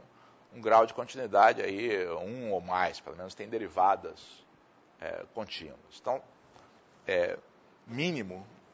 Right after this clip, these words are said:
que a gente vai ter é continuidade. Então, da continuidade, eu sei que a curva intersecta esse segmento,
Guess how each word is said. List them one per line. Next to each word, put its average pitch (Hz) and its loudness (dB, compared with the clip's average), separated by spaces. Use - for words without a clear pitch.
que 98 -10
a 95 -10
gente 98 -12
vai 107 2
ter 117 -4
é 127 0
continuidade. 135 2
Então, 113 -8
da 156 12
continuidade, 135 4
eu 147 -2
sei 156 -4
que 165 -2
a 127 2
curva 127 0
intersecta 113 -2
esse 151 -2
segmento, 117 -8